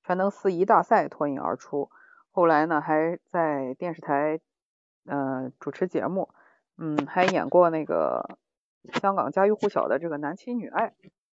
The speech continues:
这个当时是创下了电视剧的大热嘛，所以他可能是在广东那边比较有名的一个演员。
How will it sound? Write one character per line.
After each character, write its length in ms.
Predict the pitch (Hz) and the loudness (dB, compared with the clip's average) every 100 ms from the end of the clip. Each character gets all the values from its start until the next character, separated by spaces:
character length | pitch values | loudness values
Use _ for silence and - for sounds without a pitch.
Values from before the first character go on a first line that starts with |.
| _ | _
这 140 | 147 | -6
个 480 | - - - - 147 | -4 -6 -6 -8 -8
当 160 | 156 160 | -6 -4
时 140 | 160 | -4
是 140 | 170 | -4
创 560 | 156 170 156 139 131 - _ _ _ | -2 -2 -2 -4 -10 -16 _ _ _
下 200 | 156 139 | -4 -2
了 100 | 139 | 0
电 160 | 170 | -2
视 80 | 170 | -4
剧 140 | 165 170 | -4 -4
的 100 | 147 | 0
大 180 | 185 | 0
热 240 | 165 220 185 | 0 0 -2
嘛， 180 | 117 - _ _ _ _ _ - | -2 -10 _ _ _ _ _ -2
所 100 | 233 | -2
以 80 | |
他 200 | 196 - | 2 2
可 160 | 302 143 | 2 0
能 140 | 139 | -2
是 120 | 185 220 | -4 0
在 220 | 185 147 | 2 2
广 180 | - 143 | -2 -2
东 120 | 220 | -2
那 100 | 226 | 2
边 160 | 165 | 2
比 80 | 170 | 0
较 160 | - 135 | -2 -2
有 160 | 123 | -4
名 260 | 262 254 202 | -8 -10 -4
的 100 | 196 | -2
一 100 | 151 | -2
个 280 | 143 - 82 | -6 -6 -6
演 240 | 123 139 | -10 -14
员。 120 | 240 | -16